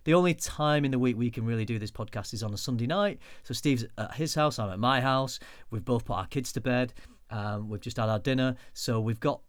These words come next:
chance to record for, you, you know, by the time we start recording, the whole thing takes about an hour, doesn't it? And then we've got to edit it straight away, ready to put out Monday. So we can't really make it too much longer, guys.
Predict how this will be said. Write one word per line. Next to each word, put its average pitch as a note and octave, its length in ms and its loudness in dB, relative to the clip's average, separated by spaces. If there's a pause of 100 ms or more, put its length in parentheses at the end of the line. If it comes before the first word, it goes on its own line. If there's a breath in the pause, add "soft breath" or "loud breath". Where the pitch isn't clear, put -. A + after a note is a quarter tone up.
(160)
chance A#2+ 340 -6
to A2 240 -4
record C3+ 480 0
for, G#2+ 480 -2
you, A#2+ 260 -4
you A2+ 140 -6
know, G2+ 200 -4 (120)
by D3 120 6
the B2+ 80 2
time C#3 240 2
we C3 60 2
start B2 260 0
recording, G#2 580 -2
the G#2 80 -4
whole A2+ 160 -2
thing G#2 180 -4
takes G2 260 -8
about G2+ 180 -8
an G#2 80 -6
hour, G2 180 -6
doesn't G2+ 220 -8
it? - 60 -10
And A2 220 0
then B2+ 160 4
we've A#2 120 2
got A2+ 100 -2
to G#2 120 -2
edit G#2 280 -4
it - 180 -10 (280 loud breath)
straight - 400 -4
away, G2 260 -2
ready F#2+ 180 -6
to - 120 -14
put G#2 140 -8
out F#2 140 -8
Monday. F#2+ 400 -6
So A2 160 -6
we A#2 80 0
can't B2+ 540 -8
really A#2+ 260 -10
make G#2+ 300 -8
it B2 80 -12
too A#2 180 -6
much G#2 220 -8
longer, G2 260 -8
guys. F2+ 380 -12